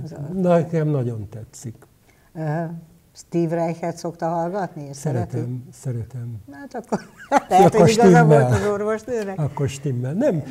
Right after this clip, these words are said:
Speaker 2: hát
Speaker 1: Egyébként
Speaker 2: szűk a, szűk a, szűk a, szűk a, a spektrum, a látószögem,
Speaker 1: Mhm.
Speaker 2: és az nagyon intenzív. Akkor még ide azt, azt tartozik, hogy, hogy tíz, fél, tíz, fél tizenegykor kezdek festeni,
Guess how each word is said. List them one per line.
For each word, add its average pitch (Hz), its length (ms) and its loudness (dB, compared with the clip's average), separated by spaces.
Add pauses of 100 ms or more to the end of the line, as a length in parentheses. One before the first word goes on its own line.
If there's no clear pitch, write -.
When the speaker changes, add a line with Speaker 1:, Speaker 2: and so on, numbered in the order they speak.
(180)
Speaker 2:
hát - 200 0
Speaker 1:
Egyébként 190 240 4
Speaker 2:
szűk 262 220 8
a, 156 140 4
szűk - 300 0
a, 143 300 0
szűk - 280 2
a, 131 480 0
szűk 120 320 0
a, 123 240 -2 (720)
a 117 220 -8 (140)
spektrum, 135 640 -8
a 117 220 -8
látószögem, 127 840 -2
Speaker 1:
Mhm. 160 100 -2
Speaker 2:
és - 180 -6
az 135 200 -6
nagyon 107 280 -6
intenzív. 104 680 -12 (1400)
Akkor 131 340 -2
még 131 240 0
ide 135 180 2
azt, 131 240 -4
azt 139 260 -6
tartozik, 120 520 -2
hogy, 123 340 -2
hogy 117 360 -4
tíz, 120 260 -4
fél, 123 300 -2
tíz, 135 260 0
fél 120 160 -4
tizenegykor 110 640 -6
kezdek 110 460 -8
festeni, 131 600 -8